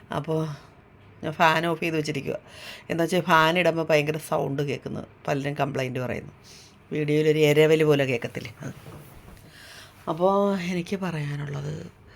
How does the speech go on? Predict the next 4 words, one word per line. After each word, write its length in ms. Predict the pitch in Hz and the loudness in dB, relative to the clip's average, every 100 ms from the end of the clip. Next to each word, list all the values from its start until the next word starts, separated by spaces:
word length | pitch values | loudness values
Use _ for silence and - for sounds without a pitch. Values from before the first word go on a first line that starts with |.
| - - - - - - | -20 -20 -20 -20 -18 -10
ഏഹ്, 140 | 151 139 - - - 170 | -8 -8 -12 -16 -14 -6
ഗർഭിണി 500 | 156 147 - 165 170 - | -2 -2 -2 -2 -4 -4
ആദ്യം, 480 | 143 147 180 269 294 - - - - | 0 0 0 -2 -4 -12 -16 -14 -4
ഏഹ്, 240 | - 175 | 0 2